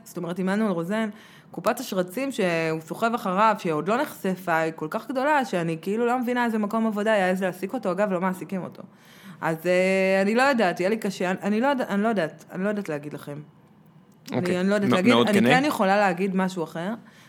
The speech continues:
Speaker 1: שאני, אה, רמת ה-, ה-, האופן שבו אני שופטת סיפורים כשהם מגיעים על אנשים בעלי עוצמה, לבין הדרך שבה אני שופטת אנשים שיש סיפורים שלהם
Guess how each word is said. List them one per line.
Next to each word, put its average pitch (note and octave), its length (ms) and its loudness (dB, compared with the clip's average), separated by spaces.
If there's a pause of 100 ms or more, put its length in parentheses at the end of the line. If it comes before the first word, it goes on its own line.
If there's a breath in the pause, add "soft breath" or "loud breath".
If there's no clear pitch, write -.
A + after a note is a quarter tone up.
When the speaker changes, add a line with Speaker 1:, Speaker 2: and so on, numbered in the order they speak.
(120 soft breath)
Speaker 1:
שאני, E3 960 -8 (540 soft breath)
אה, D#3+ 140 -6 (120)
רמת G3 500 0
ה-, F3 40 0 (300)
ה-, D#3+ 400 -2
האופן G3 300 -2
שבו G3 280 -2
אני G3 120 0
שופטת G3 480 -4
סיפורים F#3 520 -4
כשהם D#3+ 220 -6
מגיעים E3+ 320 -2
על F3 100 -2
אנשים D#3+ 380 -4
בעלי D#3+ 220 -2
עוצמה, D#3+ 440 -6 (420 loud breath)
לבין F3+ 220 0
הדרך F#3+ 280 0
שבה F3+ 260 -6
אני F3 100 -6
שופטת F#3 480 -8
אנשים E3 340 -4
שיש F3 220 -10
סיפורים F3 520 -8
שלהם D#3+ 380 -4